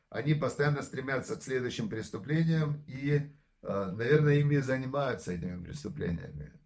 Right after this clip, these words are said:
Да? Что это за преступления? Давайте посмотрим. Отмечайте, у кого какие есть. Да?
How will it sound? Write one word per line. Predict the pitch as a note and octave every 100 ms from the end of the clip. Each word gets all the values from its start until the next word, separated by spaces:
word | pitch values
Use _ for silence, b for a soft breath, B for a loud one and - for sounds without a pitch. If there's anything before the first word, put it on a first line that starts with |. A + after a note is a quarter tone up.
| -
Да? | G2 G#2+ A#2 -
Что | - -
это | D#3 D#3+
за | D3
преступления? | C#3+ C3+ B2+ E3 F#2+ E2
Давайте | E2 A2 A2
посмотрим. | G#2+ F2+ F2+ - -
Отмечайте, | A#2+ A2+ D3 D3 D3 A2+ G2
у | G2
кого | F2+ A2+ G2+
какие | G#2+ E2 F#2+ F2+ E2
есть. | D2 - _ _
Да? | F2+ G#2+ B2+